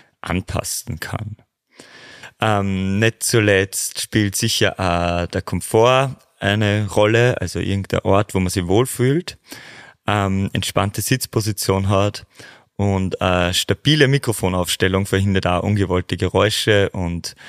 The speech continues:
sorgt natürlich, ähm, für eine natürlichere Stimme. Zusammengefasst entsteht also eine gute Podcast-Folge aus diesen verschiedenen Faktoren, ähm, und aus dem Zusammenspiel aus denen. Geeigneter Umgebung,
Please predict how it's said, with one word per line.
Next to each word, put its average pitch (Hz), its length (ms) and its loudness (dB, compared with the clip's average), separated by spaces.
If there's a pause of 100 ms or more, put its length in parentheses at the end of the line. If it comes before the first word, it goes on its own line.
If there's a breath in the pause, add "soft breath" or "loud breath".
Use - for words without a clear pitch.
(220 loud breath)
sorgt - 380 -2
natürlich, 87 800 -2 (480 soft breath)
ähm, 80 180 -2
für 90 160 -2
eine 85 120 -2
natürlichere 90 680 -4
Stimme. - 380 -6 (960 loud breath)
Zusammengefasst 127 760 0
entsteht 101 480 0
also 98 220 0
eine 92 60 0
gute 113 260 -4
Podcast-Folge 90 920 -2
aus 90 220 -4
diesen 98 260 -4
verschiedenen 95 840 -2 (200 loud breath)
Faktoren, 98 840 0 (640 loud breath)
ähm, 95 320 0
und 101 160 2
aus 98 120 0
dem - 180 -2
Zusammenspiel 90 760 -2
aus 82 200 -4
denen. 87 480 -4 (540)
Geeigneter 92 600 0
Umgebung, 117 840 0